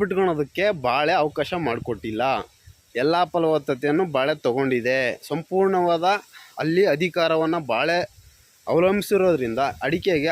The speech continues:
ಅಷ್ಟು ಜಾಗ ಸ್ಪೇಸ್ ಸಿಕ್ಕಿಲ್ಲ. ಹಾಗಾಗಿ ಇದೇನು ಮಾಡಿದೆ, ಬೇರು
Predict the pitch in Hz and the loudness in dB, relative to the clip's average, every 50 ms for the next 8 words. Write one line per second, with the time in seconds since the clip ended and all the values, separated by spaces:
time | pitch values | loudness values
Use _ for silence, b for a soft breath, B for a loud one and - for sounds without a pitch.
0 | 143 139 - - - 208 214 - - - - - - _ _ _ _ - - 131 | -2 -2 -4 -4 -2 -2 -2 -2 -4 -14 -20 -20 -20 _ _ _ _ -12 -8 -4
1 | 123 143 165 170 160 - - 160 170 175 - - 170 - - 165 151 139 123 104 | -2 -2 -2 -2 -4 -4 -2 -2 -2 -2 -2 -6 -8 -6 -4 -2 0 0 0 0
2 | 110 139 170 160 165 165 160 165 190 196 185 175 151 165 175 175 175 170 165 165 | 0 -2 -2 0 0 0 0 0 -2 -2 -2 -2 0 0 0 0 0 -2 -2 0
3 | 165 202 180 143 143 165 175 | 0 -2 -2 0 0 0 0